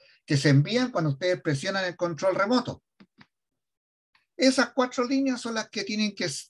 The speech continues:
siempre usarlas. Se recomienda no modificarlas. Bueno, y de ahí lo único que tienen que hacer primero es en el setup, dado que van a mirar el código, ponen serial begin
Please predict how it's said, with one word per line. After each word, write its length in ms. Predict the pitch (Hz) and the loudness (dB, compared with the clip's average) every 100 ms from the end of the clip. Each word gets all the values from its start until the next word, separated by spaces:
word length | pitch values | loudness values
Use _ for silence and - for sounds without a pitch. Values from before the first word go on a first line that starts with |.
| _ | _
siempre 420 | - 214 202 196 | 0 2 2 0
usarlas. 400 | 165 135 101 90 | -2 0 0 0
Se 80 | - | 2
recomienda 500 | 135 139 147 175 170 | 2 4 2 2 0
no 140 | 165 175 | 0 0
modificarlas. 760 | 165 147 135 139 98 80 - _ - - - _ _ | 0 0 0 -2 -4 -8 -12 _ -14 -14 -20 _ _
Bueno, 360 | - 156 - - _ _ _ - | 4 6 6 -4 _ _ _ 2
y 140 | 170 | 8
de 80 | 180 | 8
ahí 320 | 247 311 - - | 8 6 0 0
lo 120 | 196 | 4
único 200 | 277 294 | 4 4
que 80 | 269 | 2
tienen 240 | 262 240 | 2 2
que 80 | 214 | -2
hacer 260 | 214 226 | -4 -8
primero 500 | - 220 262 208 254 _ _ _ _ _ - | -6 0 0 0 -4 _ _ _ _ _ -8
es 360 | 190 196 - _ _ - | -6 -6 -12 _ _ -2
en 140 | 139 | 2
el 100 | 127 | 4
setup, 360 | - 160 247 269 _ _ _ _ _ _ _ _ _ | 2 2 2 2 _ _ _ _ _ _ _ _ _
dado 300 | - 139 151 | 2 6 6
que 220 | 143 123 117 | 4 0 0
van 200 | 143 139 | 2 4
a 120 | 127 | 2
mirar 440 | 120 123 156 - _ - | 2 2 2 0 _ -18
el 240 | - - - | -8 -8 -6
código, 520 | 208 175 139 180 - - | 0 2 2 -2 -8 -4
ponen 260 | 127 123 | -2 -2
serial 340 | 113 139 139 131 | -2 2 4 2
begin 420 | 143 185 277 | 0 -2 -4